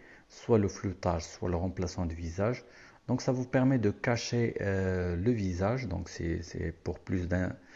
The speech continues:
euh, d'intimité ou bien pour plus de, de discrétion au niveau des vidéos, par exemple. Si vous voulez les poster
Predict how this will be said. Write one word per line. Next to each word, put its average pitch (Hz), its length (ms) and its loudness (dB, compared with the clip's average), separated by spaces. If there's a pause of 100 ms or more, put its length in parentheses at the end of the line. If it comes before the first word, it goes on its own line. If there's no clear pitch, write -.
(520)
euh, 85 220 0
d'intimité 92 760 0
ou 113 80 2
bien 85 240 0 (140)
pour - 160 -8
plus 98 360 -2
de, 87 340 0 (360)
de 87 220 -4
discrétion 98 840 -4 (680)
au 87 40 0
niveau 85 220 0
des 80 140 0
vidéos, 82 320 -2
par 87 140 -2
exemple. 92 380 -2
Si - 140 -8
vous 85 140 -10
voulez 82 240 0
les 80 80 -2
poster - 560 -4